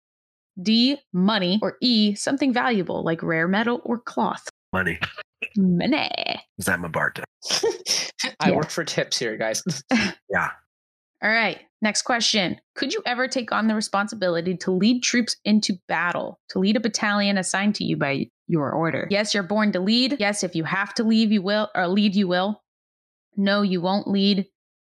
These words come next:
Speaker 1: Men need to follow you if they want to. Yes, you would lead them. They can achieve much under your lead. And yes,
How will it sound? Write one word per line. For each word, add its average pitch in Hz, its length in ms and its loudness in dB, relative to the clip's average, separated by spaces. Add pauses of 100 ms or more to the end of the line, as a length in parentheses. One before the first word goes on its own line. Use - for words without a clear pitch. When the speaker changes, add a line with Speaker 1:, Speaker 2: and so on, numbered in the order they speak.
(200)
Speaker 1:
Men 190 180 2
need 185 160 2
to 175 60 -4
follow 170 540 -2
you 160 280 2
if - 180 -2
they 143 120 -4
want 165 300 0
to. 139 300 -2 (560)
Yes, 208 280 0
you 202 60 2
would 196 120 2
lead 180 220 0
them. 175 260 0
They 175 140 0
can 175 120 0
achieve 170 440 0
much 165 320 0 (260)
under 160 160 0
your 143 160 0
lead. 143 320 0
And 165 500 0 (440)
yes, 180 500 0